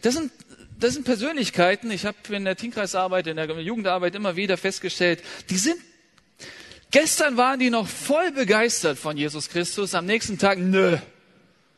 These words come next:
ich glaub nicht mehr. Ich hab auch seit zwei Jahren nicht mehr geglaubt.“ Die sind dann so radikal und die sind so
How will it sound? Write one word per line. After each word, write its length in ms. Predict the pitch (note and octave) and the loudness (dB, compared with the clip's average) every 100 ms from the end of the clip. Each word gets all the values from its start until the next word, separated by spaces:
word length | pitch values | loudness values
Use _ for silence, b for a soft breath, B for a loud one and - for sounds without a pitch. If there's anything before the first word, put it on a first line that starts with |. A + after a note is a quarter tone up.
| _ _ - | _ _ -8
ich 160 | D#3 | -4
glaub 380 | - E3+ F#3 - | 2 4 4 -2
nicht 240 | E3 C#3 D3+ | -6 -6 -2
mehr. 360 | C#3 C3+ C3+ - | 0 0 -2 -6
Ich 140 | E3 F3 | -4 -2
hab 100 | F#3+ | 0
auch 120 | G3 | -2
seit 240 | - F3+ | 0 0
zwei 240 | - G#3 G#3+ | 0 -2 0
Jahren 300 | G3+ F3 D#3 | 0 0 -2
nicht 220 | C#3 - | -6 -4
mehr 120 | C#3 | -4
geglaubt.“ 600 | C3 B2+ B2+ A2 A2 - _ _ _ _ _ _ _ _ b b b b b b _ _ | -2 -2 -2 -2 -6 -16 _ _ _ _ _ _ _ _ b b b b b b _ _
Die 220 | - G#3+ B3+ | -4 0 0
sind 280 | C4+ D#4 | -2 -4
dann 160 | C#4+ C4+ | -2 -2
so 180 | G#3+ D4+ | -4 -4
radikal 1000 | - B3 B3 - - E3 F3 D3+ A#2+ C#3 | -4 -2 -2 -2 -4 -2 0 0 0 -2
und 300 | G3 F#3 - | -4 -6 -6
die 80 | G#3+ | -6
sind 340 | A3 C#4+ C4 | -6 -8 -8
so 340 | - B3 A#3+ | -6 -4 -6